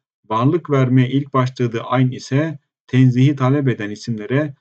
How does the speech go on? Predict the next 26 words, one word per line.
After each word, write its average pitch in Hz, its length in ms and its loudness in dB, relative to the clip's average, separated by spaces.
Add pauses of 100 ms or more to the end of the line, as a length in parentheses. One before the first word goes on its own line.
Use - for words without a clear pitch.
(260)
en 160 200 2
yakın 143 340 0
ilişkisi 127 640 -4
olan 131 340 0
ayndır. 113 580 -6 (560)
Bundan 143 300 4
sonra 151 360 -4
ise 156 420 -4 (340)
teşbihi 135 480 0
talep 139 340 0
eden 123 400 -2 (180)
isimlerin 123 680 0
otoritesi 139 600 -4
ortaya 117 420 -4
çıkar. - 400 -10 (680)
Tenzihi 127 360 2
talep 139 340 -2
eden 127 220 0
isimler, 117 540 -6 (320)
özü 123 220 0
gereği 151 360 2
zatı 123 400 0
talep 131 320 2
eden 131 220 2
isimler 127 400 0
iken, 135 440 -2